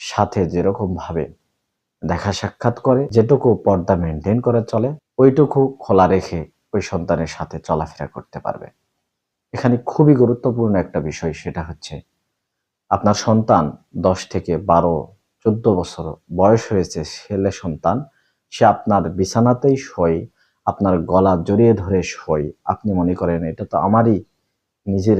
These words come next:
পেটের সন্তান", কিন্তু ছেলে সন্তান, তার বোঝার শক্তি রয়েছে, তার কামভাব শক্তি এসে গেছে। এ ব্যাপারে অবশ্যই আপনাকে আমাকে সতর্ক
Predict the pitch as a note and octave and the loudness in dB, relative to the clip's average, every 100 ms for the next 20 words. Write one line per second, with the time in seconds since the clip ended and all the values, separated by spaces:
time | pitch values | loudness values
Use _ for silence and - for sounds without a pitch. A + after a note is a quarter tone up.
0 | F2+ - F#2+ G#2+ F2+ - D#2 - D2 B1+ | 2 0 0 0 0 -4 -6 -2 -4 -4
1 | - _ _ _ G#2+ G#2 C#3+ - A2+ F#2 | -16 _ _ _ -4 -2 -4 -6 -2 -2
2 | - E2 - C2+ A#1+ - F2 E2+ E2 _ | -2 -6 -6 -6 -8 0 2 2 -2 _
3 | _ _ - F#2 G2+ B2+ A#2+ B2+ - C3 | _ _ -2 2 4 2 0 -6 0 2
4 | B2 A#2+ - B2 C#3+ _ _ _ - G2 | 4 2 -2 -10 -10 _ _ _ 0 0
5 | - G2+ G2+ F#2+ F#2+ G#2 _ - - G#2 | 2 2 2 2 -2 -6 _ -18 -10 -10
6 | - - F2 - - - F2+ D#2+ D2+ D2+ | -8 -4 -4 -4 -10 -6 -4 -2 -4 -8
7 | - D2 - _ _ - G#2 G2+ G#2+ A#2+ | -14 -18 -20 _ _ -4 0 4 6 6
8 | G2+ G#2+ - A#2+ E2+ - F2+ - D#2+ D#2+ | 6 2 0 0 0 -2 -6 -4 -4 -6
9 | - - - F#2 | -12 -14 -10 -10